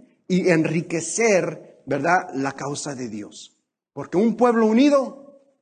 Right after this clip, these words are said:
jamás. Eh, eh, hay mucha verdad en eso. Hermanos, Dios nos ha creado para que seamos personas dependientes,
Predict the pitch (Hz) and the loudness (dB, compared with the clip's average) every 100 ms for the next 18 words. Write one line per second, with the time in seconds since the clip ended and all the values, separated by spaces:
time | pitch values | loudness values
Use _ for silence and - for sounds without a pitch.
0 | _ _ _ 285 - 262 285 262 - - | _ _ _ -10 -2 2 4 2 -6 -12
1 | - - - - - - - - - _ | -20 -20 -20 -20 -20 -20 -20 -20 -20 _
2 | 880 880 855 855 855 _ 571 _ _ 554 | _ _ -20 _ _ _ _ _ _ _
3 | 554 539 _ _ _ _ _ _ _ _ | _ _ _ _ _ _ _ _ _ _
4 | _ _ _ _ _ _ _ _ _ _ | _ _ _ _ _ _ _ _ _ _
5 | _ _ _ _ - - 156 151 175 175 | _ _ _ _ -14 -10 -6 -2 -2 -2
6 | 185 214 214 185 147 139 156 175 175 104 | -4 -4 -4 -2 -2 -2 -2 -2 -4 -10
7 | - - _ _ _ _ _ _ - - | -16 -20 _ _ _ _ _ _ -16 -8
8 | 151 190 185 131 123 196 226 233 - - | -2 2 2 0 2 4 4 2 -6 -10
9 | 151 160 156 - 180 202 208 196 180 175 | -4 -2 -2 0 0 0 -2 0 2 2
10 | 165 165 165 147 131 131 127 - 135 156 | 0 -4 -4 -6 -6 -8 -10 -8 -6 -4
11 | 170 175 170 - 135 120 160 151 156 156 | -2 -2 -4 -8 -10 -8 -6 -2 -2 -2
12 | 147 - 127 156 147 147 135 139 160 151 | -6 -10 -6 -4 -4 -4 -6 -2 2 2
13 | 127 98 - - _ | 0 -10 -16 -20 _